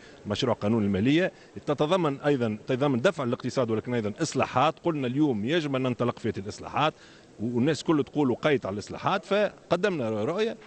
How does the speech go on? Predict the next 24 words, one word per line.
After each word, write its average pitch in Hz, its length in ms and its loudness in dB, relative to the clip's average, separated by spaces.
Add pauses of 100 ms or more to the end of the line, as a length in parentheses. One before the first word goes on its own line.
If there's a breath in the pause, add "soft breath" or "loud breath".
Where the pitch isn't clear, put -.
(120)
اليوم 180 380 0
القانون 160 380 0
في - 80 -4
البرلمان 143 540 2
والحوار 165 500 2
مازال، 135 360 2
مش 147 160 -8
معناه 131 220 -2
مازال 127 300 2
متواصل، 131 520 0 (280 loud breath)
والحكومه 147 580 2
عندها 135 260 2
كتل 135 320 0
برلمانيه 123 440 2
تدعمها، 139 480 0 (260 loud breath)
اذا 165 140 4
ثم 170 260 0
تحويرات 131 600 0
قادرين 139 500 0
عليهم 151 640 -2
معناه 120 240 0
يدخلوا 123 560 2
في 120 180 -4
اطار 113 280 0